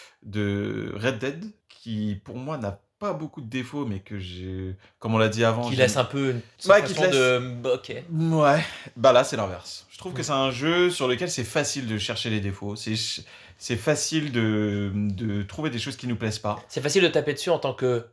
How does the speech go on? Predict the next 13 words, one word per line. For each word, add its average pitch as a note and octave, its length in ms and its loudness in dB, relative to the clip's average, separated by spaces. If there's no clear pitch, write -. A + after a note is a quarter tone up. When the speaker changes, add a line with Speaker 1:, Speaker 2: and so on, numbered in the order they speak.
Speaker 2:
jeu A#2+ 280 0
d'auteur, C#3 520 2
en D3 80 8
Speaker 1:
Ouais. D3 60 12
Speaker 2:
tant C#3 100 2
que C#3 200 0
jeu C#3 340 -2
original, C3+ 600 0
en C3+ 80 0
tant C3 140 -2
que B2+ 260 0
jeu B2+ 200 -4
qui A#2+ 260 -8